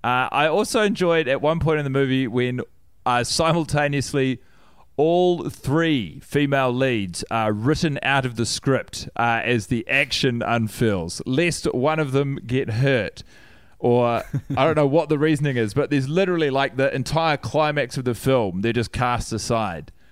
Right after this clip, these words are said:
Speaker 1: in some <laughs>
Speaker 2: It's just how we used to make 'em, mate. It's how we used to, how, how we did yarns back in the day. It's just how we built them.
Speaker 1: Yeah. The boy, the, I, let's let the boys take over for this bit, eh?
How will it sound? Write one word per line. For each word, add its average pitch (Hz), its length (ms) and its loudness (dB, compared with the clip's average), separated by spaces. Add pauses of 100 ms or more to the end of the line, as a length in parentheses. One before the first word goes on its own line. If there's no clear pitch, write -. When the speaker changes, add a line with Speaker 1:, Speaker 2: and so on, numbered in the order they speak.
(280)
Speaker 1:
in 123 160 0
some 110 500 0
<laughs> - 40 -6
Speaker 2:
It's - 220 0
just 127 160 2
how 139 140 2
we 120 120 -2
used 113 280 -2
to 117 40 -2
make 110 320 0
'em, 131 120 -2
mate. 95 240 0
It's 117 160 -6
how 160 140 2
we 135 80 -2
used 120 220 -4
to, 110 360 -10
how, 107 320 0 (120)
how 127 160 0
we 123 100 -2
did 101 240 -4
yarns 104 680 -2 (260)
back 110 200 -4
in 107 80 -2
the 98 60 -4
day. 87 360 -6 (100)
It's - 120 -20
just - 180 -10
how 123 140 0
we 95 100 -6
built 117 400 -6
them. 95 200 -8 (680)
Speaker 1:
Yeah. 107 300 0 (420)
The 113 140 0
boy, 131 320 2
the, 120 220 0 (160)
I, 120 280 0 (440)
let's 127 220 -4 (100)
let 143 160 0
the 127 60 -6
boys 120 280 0
take 101 220 -4
over 98 160 -2
for 92 120 -6
this 95 180 -10
bit, - 160 -10
eh? 107 200 -6